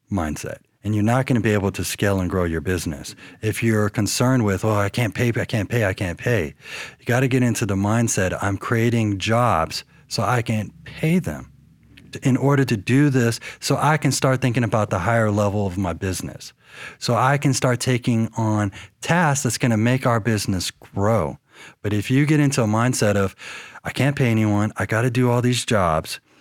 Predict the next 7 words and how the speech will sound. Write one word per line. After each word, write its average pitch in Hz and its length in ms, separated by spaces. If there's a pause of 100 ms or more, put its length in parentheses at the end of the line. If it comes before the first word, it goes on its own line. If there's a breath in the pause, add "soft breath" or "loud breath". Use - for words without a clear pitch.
(420 soft breath)
well, 120 100
guess 143 280
what? 151 340
That 135 300 (160)
becomes 104 680 (140)
the 107 80
habit. 101 440